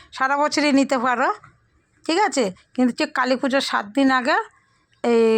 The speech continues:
বাড়ির সামনের দোকানগুলো খোলে, আর এমনি কিন্তু সারা বছর খোলে না। এইভাবে দ-, উম, ভিডিওটা আমি একটু লুকিয়ে লুকিয়েই করছিলাম, কারণ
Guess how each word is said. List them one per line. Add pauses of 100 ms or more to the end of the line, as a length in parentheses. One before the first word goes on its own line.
(160)
বাড়ির
সামনের
দোকানগুলো (500)
খোলে, (880)
আর
এমনি
কিন্তু
সারা
বছর (100)
খোলে
না। (1800)
এইভাবে
দ-,
উম, (180)
ভিডিওটা
আমি
একটু
লুকিয়ে
লুকিয়েই (100)
করছিলাম, (1200)
কারণ